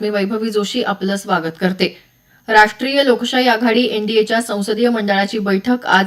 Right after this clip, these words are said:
नवी दिल्लीत झाली. पंतप्रधान नरेंद्र मोदी, केंद्रीय मंत्री अमित शहा, राजनाथ सिंह, जेपी नड्डा, अश्विनी वैष्णव, भाजपचे राष्ट्रीय अध्यक्ष नितीन नवीन यांच्यासह लोकजनशक्ती पक्ष, एआयएडीएमके, राष्ट्रवादी काँग्रेस, शिवसेना आदी एनडीए घटक पक्षांचे प्रतिनिधी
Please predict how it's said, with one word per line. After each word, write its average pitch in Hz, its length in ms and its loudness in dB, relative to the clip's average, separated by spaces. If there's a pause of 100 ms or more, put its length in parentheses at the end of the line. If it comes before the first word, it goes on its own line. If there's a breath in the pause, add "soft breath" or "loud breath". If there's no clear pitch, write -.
नवी 202 240 -2
दिल्लीत 190 240 -2
झाली. 185 300 0 (420 loud breath)
पंतप्रधान 247 580 2
नरेंद्र 226 320 0
मोदी, 226 300 0
केंद्रीय 208 440 0
मंत्री 208 340 -2
अमित 196 280 0
शहा, 226 380 2
राजनाथ 185 400 2 (100)
सिंह, 202 280 0 (100)
जेपी 180 260 0
नड्डा, 185 340 2 (360 loud breath)
अश्विनी 214 380 0
वैष्णव, 196 460 0 (280 loud breath)
भाजपचे 240 580 2
राष्ट्रीय 220 400 0
अध्यक्ष 208 340 -4
नितीन 208 380 -2
नवीन 196 320 0 (280 loud breath)
यांच्यासह 247 600 2
लोकजनशक्ती 220 800 -2
पक्ष, 226 320 -4 (220)
एआयएडीएमके, 202 1000 2 (300 loud breath)
राष्ट्रवादी 240 520 2
काँग्रेस, 233 460 -2
शिवसेना 208 600 -2
आदी 190 420 0
एनडीए 202 360 2
घटक 196 320 -4
पक्षांचे 196 400 -2
प्रतिनिधी 190 640 -2